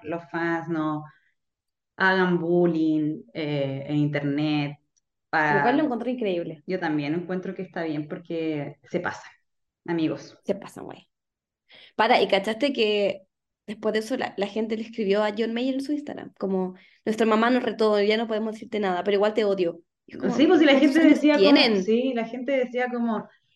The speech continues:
Speaker 1: "Estamos claros que igual vamos a tirarle odio a John Mayer, ¿cierto?". Y es
Speaker 2: O sea,
Speaker 1: como,
Speaker 2: pues,
Speaker 1: "Wow".
Speaker 2: como que, eh,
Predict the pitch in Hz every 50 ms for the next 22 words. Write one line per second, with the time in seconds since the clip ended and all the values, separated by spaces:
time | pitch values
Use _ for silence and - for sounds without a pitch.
0 | _ - - 202 - - 262 330 339 339 - 196 185 220 247 240 247 190 160 -
1 | 160 170 180 196 208 208 208 226 226 226 240 247 240 247 254 269 254 269 277 262
2 | 254 277 277 285 359 415 330 202 165 160 160 - 170 165 170 170 - 226 240 226
3 | 214 - 196 190 220 277 269 285 330 359 339 294 233 233 220 220 - - 220 -
4 | - 208 - - _